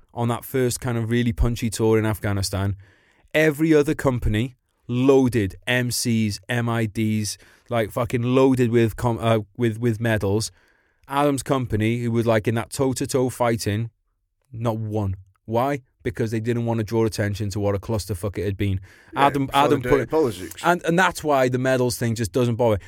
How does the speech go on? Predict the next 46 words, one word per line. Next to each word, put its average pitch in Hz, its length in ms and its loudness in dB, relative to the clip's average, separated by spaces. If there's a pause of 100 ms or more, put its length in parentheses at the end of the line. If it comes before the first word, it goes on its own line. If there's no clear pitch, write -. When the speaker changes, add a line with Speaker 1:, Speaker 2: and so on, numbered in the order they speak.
(120)
Speaker 1:
Hats 165 300 0
off 165 180 2
to 147 120 2
anybody 113 380 -2
who's 104 120 -2
got 147 240 2
one. 160 120 4
I'm 135 80 2
not 113 140 0
taking 117 280 -2
away 117 160 4
from 113 140 -2
that 104 120 -2
whatsoever. 123 600 2 (420)
Um, 127 420 0 (260)
but 131 340 2 (140)
it's 131 180 -4
been, 135 460 0 (560)
it 147 160 0
used 185 300 0
to 165 80 0
cause 165 440 4
me 117 300 4 (100)
a 120 100 0
lot 139 300 4
of 127 120 0
kind 135 240 0
of 123 200 2
grief 127 420 2
to 131 140 2
be 127 240 2
like, 117 440 2
uh, 135 100 -2
'cause 147 180 4
I 151 120 6
know 143 260 6
people 117 540 2 (160)
who 127 160 2
are 120 180 2 (220)
very 131 320 4
deserving 117 560 2
of 117 200 4
'em. 113 220 2
I've 107 140 0
mentioned 117 420 2
them 110 280 2